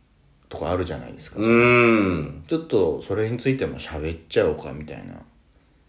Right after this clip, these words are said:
Speaker 1: なんか友達にさ、たま-、久しぶりに会う友達とかにさ、「最近頑張ってライブ出てるよね」みたいな。その
Speaker 2: うん。
Speaker 1: エスエヌエスだけ見てくれててさ。
Speaker 2: 「ライブです」みたいなね、
Speaker 1: そう、
Speaker 2: 告知するから。
Speaker 1: 「あれ月どんぐらい出てるの？」みたいな。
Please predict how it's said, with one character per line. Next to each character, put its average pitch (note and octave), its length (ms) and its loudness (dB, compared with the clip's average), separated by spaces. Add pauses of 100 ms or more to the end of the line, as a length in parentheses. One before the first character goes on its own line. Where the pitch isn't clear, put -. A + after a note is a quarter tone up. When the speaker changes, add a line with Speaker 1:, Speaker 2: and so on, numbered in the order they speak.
(1300)
Speaker 1:
な A2+ 120 -2
ん A2 40 -4
か D#2+ 120 -2
友 C3 220 2
達 E3 260 4
に D#3 100 4
さ、 D3 380 6 (200)
た B2 140 0
ま-、 D3+ 200 4
久 - 200 -6
し - 140 0
ぶ D#3+ 100 4
り D#3+ 60 4
に D#3+ 40 2
会 D3 160 6
う G#2+ 100 0
友 F#2 220 -6
達 F2 200 -10
と E2+ 120 -12
か F2+ 100 -10
に E2 100 -12
さ、 E2 260 -14 (840)
「最 C3 160 0
近 C3 140 2
頑 B2+ 160 4
張 C3+ 80 4
っ C3+ 60 -4
て A#2 80 -2
ラ G#2+ 80 2
イ G#2+ 60 2
ブ G#2+ 60 -4
出 A2+ 120 -2
て A2+ 320 -4
る F#2+ 60 -2
よ D#2 100 -4
ね」 G#2 180 -2
み G2 140 -4
た E2 80 -6
い D2+ 40 -8
な。 C2+ 120 -10
そ F#2 100 -4
の F#2 60 0
Speaker 2:
う - 40 0
ん。 - 40 -2
Speaker 1:
エ A2+ 40 2
ス B2+ 120 0
エ - 20 10
ヌ D3 60 8
エ - 20 0
ス C3 80 -2
だ G2+ 60 -4
け F2+ 100 -6
見 G2 80 -4
て F2+ 80 -10
く F#2 80 -8
れ E2 80 -10
て E2 80 -14
て D#2+ 80 -18
さ。 D#2 300 -14
Speaker 2:
「ラ F2 80 0
イ E2 80 0
ブ D#2+ 100 -4
で F2 180 0
す」 E2+ 140 -4
み D2 60 -4
た C2 100 -8
い C2 40 -6
な C2+ 40 -8
ね、 D#2 60 -4
Speaker 1:
そ A2 180 2
う、 F#2+ 60 -2
Speaker 2:
告 A#2+ 100 2
知 C#3 60 6
す - 60 2
る D3 40 4
か - 0 -
ら。 - 0 -
Speaker 1:
「あ D3+ 60 -2
れ E3+ 40 -4
月 D#3+ 200 -2
ど C#3 80 4
ん D3 80 4
ぐ D3+ 60 4
ら D3+ 40 8
い C#3 40 6
出 D#3 100 2
て C#3 100 2
る G#2+ 60 2
の？」 G2 100 -2
み F#2 80 -2
た F2+ 60 -4
い - 20 -8
な。 G#2 60 -6